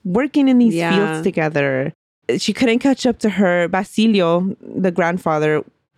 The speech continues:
Speaker 1: and they're her parents, right? Not, uh, grandparents, Maria's grandparents, or her parents. So he had a blanket, and he eventually caught up to her and wrapped her in the blanket and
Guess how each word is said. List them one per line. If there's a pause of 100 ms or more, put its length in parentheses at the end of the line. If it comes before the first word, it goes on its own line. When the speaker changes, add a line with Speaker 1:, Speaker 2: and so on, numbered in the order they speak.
(340)
Speaker 1:
and
they're
her
parents,
right?
Not, (640)
uh,
grandparents,
Maria's
grandparents,
or
her
parents. (280)
So
he
had
a
blanket,
and
he
eventually
caught
up
to
her
and
wrapped
her
in
the
blanket
and